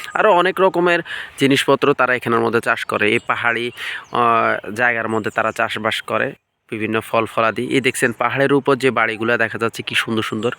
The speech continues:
আমরা মূলত এখন পাহাড়ের একটা মানে ঢালু নিচের জায়গায় আছি। এ হচ্ছে আবার রাস্তা দেখেন উপরে, এই পাহাড়ের উপর মূলত। ইতালিটা খুবই সুন্দর, যেটা আপনাদেরকে মানে বলে বোঝানোর মতো না, সব কিছু খুবই সুন্দর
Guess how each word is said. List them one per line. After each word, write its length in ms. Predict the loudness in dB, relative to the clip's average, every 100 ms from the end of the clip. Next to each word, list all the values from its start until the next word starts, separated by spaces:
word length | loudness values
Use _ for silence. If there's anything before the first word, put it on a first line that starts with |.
| -10 -16 -14 -16 -18 -14 -4
আমরা 260 | 0 2
মূলত 300 | 2 2 2
এখন 220 | -2 -2
পাহাড়ের 400 | -2 -2 2 2
একটা 300 | 2 2 0
মানে 300 | 2 0 0
ঢালু 320 | 0 0 0 2
নিচের 380 | 0 2 0
জায়গায় 340 | 2 2 2 0
আছি। 320 | -2 -6 -8 -10 -18 -18 _ -4
এ 80 |
হচ্ছে 240 | -2 0 0
আবার 280 | 0 0 0
রাস্তা 400 | 0 0 0 0
দেখেন 380 | 0 -2 -4 -8 _ _ _ _
উপরে, 400 | -4 2 2 2 -2 -12 -18 -4
এই 140 | -4 0
পাহাড়ের 340 | 0 0 -2
উপর 240 | -4 -2 -2
মূলত। 400 | -2 -6 -8 -10 -12 -18 -16 -16 -20 -20 -20 -20 -20 -16 -16 -8 -4
ইতালিটা 520 | 0 0 2 2 2
খুবই 280 | 2 4 4
সুন্দর, 440 | 2 0 2 0
যেটা 540 | 0 -2 2 2 2
আপনাদেরকে 720 | 0 -2 -2 -2 0 2 2 0
মানে 240 | -2 0 2
বলে 240 | 2 4
বোঝানোর 360 | 4 2 2 2
মতো 240 | 0 -2
না, 120 | -2
সব 180 | 0 -2 -4
কিছু 260 | -4 -2 -2
খুবই 240 | 0 0
সুন্দর 420 | 0 -2 -4 -4